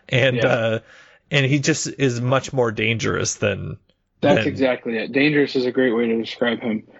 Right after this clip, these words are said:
Speaker 1: Mm-hmm.
Speaker 2: on camera,
Speaker 1: Mm-hmm.
Speaker 2: really in anything, but, like, like, specifically as this character, I kept thinking that, you know, "Oh, when's he gonna turn?"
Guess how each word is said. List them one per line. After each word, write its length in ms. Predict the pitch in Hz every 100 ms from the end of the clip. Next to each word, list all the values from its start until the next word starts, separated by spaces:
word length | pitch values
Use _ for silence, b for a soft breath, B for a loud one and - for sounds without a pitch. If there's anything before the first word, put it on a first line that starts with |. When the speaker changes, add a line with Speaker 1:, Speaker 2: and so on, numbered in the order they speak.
| -
Speaker 1:
Mm-hmm. 140 | 127
Speaker 2:
on 160 | 110 95
camera, 460 | 123 113 107 104 - -
Speaker 1:
Mm-hmm. 140 | 127 127
Speaker 2:
really 240 | 165 147
in 80 | 131
anything, 540 | 127 123 - 113 107
but, 200 | 107 113
like, 340 | 120 113 101 - _ _ _ _ _
like, 220 | 120 104
specifically 1040 | - 131 - 135 135 123 127 120 113 110 -
as 560 | 104 117 117 117 - -
this 200 | 117 117
character, 600 | - 120 117 - 107 101
I 80 | 98
kept 300 | - 123 -
thinking 340 | 127 123 113 113
that, 400 | 107 101 - -
you 140 | 113
know, 240 | 110 101 -
"Oh, 120 | 131
when's 260 | 127 131 135
he 80 |
gonna 220 | 127 117 107
turn?" 460 | 120 110 107 -